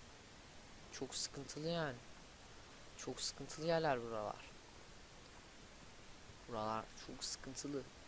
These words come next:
Yukarı çık var mı lan aslında? Yukarı çıksak. Ana, vallahi et bulduk ha.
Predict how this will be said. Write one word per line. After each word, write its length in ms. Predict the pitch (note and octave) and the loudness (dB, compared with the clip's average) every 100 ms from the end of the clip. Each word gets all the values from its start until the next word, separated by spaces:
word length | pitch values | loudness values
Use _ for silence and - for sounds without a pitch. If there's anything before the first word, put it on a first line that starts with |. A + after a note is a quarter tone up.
| - - - | -12 -12 -6
Yukarı 340 | C3+ - F3+ | -4 4 4
çık 140 | - - - - | 4 -2 -2 -2
var 200 | F#3+ F3+ | 0 0
mı 160 | B2+ | -2
lan 120 | A2 B2+ A2 | -4 -4 -4
aslında? 360 | - A2+ A2+ C3 | -6 -6 -6 -6
Yukarı 360 | C#3 - C3+ - | -6 -4 -4 -4
çıksak. 320 | - - C#3 D3 - - - - - - - - - - - - - - - - - - | -6 -6 -6 -8 -10 -10 -10 -10 -12 -10 -10 4 6 8 6 6 0 -6 -12 -12 -12 0
Ana, 200 | D#3+ E3+ | 4 8
vallahi 340 | D#3+ D#3 D#3+ D3+ | 12 12 12 12
et 220 | D#3 - | 12 8
bulduk 260 | D3 C#3+ C#3+ | 8 6 6
ha. 180 | C#3 | 6